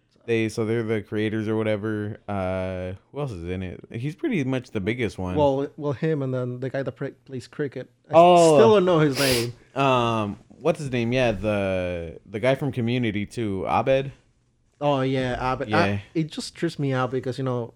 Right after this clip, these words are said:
Speaker 2: from watching Community, Abbott was just like, "Oh, no, this
Speaker 1: Yeah, like a
Speaker 2: this,
Speaker 1: weird
Speaker 2: this a weird,
Speaker 1: character.
Speaker 2: weird character," but he was, like, you know, so nice and polite and shit like that.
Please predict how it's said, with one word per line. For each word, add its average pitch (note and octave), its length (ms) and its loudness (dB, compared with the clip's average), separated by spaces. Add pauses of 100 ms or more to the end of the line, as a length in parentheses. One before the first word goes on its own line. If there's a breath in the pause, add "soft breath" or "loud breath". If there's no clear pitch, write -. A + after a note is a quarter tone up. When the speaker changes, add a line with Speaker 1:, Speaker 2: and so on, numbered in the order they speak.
(200)
Speaker 2:
from C3+ 120 -6
watching D#3 260 -4
Community, C3+ 580 -2
Abbott C3+ 240 -4
was C3 140 -4
just C#3 160 -12
like, C3 120 -8
"Oh, G#3 160 -12
no, C3 160 -4
this B2 160 -4
Speaker 1:
Yeah, C3 200 2
like A2 160 -2
a A2+ 40 -2
Speaker 2:
this, A2+ 80 -2
Speaker 1:
weird C#3 420 2
Speaker 2:
this C3 120 0
a D#3 60 4
weird, C#3+ 420 4
Speaker 1:
character. C#3+ 160 4
Speaker 2:
weird D#3 160 2
character," C#3+ 380 -2
but B2+ 160 0
he D#3+ 100 6
was, D3+ 140 6
like, B2+ 180 0 (100)
you C3+ 80 -8
know, B2 280 -4
so C3+ 340 -4
nice C3 600 -2
and B2+ 100 -6
polite B2 380 -4
and B2 100 -12
shit - 220 -10
like B2 140 -4
that. B2+ 180 -6